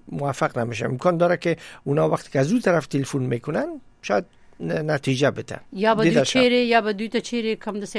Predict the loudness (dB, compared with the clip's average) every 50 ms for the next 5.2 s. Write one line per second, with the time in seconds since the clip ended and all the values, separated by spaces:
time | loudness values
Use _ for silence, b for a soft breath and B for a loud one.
0 | -8 -2 0 0 0 0 -2 -6 -8 -6 -2 0 0 0 0 0 -2 -4 -6 -6
1 | -2 2 2 2 4 2 0 -4 -4 -6 -8 -6 -4 2 4 4 4 4 2 -2
2 | -6 -8 -6 -4 -2 0 2 2 2 2 2 2 2 0 0 0 -2 -4 -4 -6
3 | -8 -6 -6 -6 -4 -4 -4 -4 -4 -4 -4 -4 -2 -2 -2 -4 -4 -6 -8 -8
4 | -10 -10 -10 -10 -10 -8 -8 -8 -6 -4 -4 -4 -4 -4 -4 -2 -4 -2 -2 -2
5 | -2 -2 -2 -4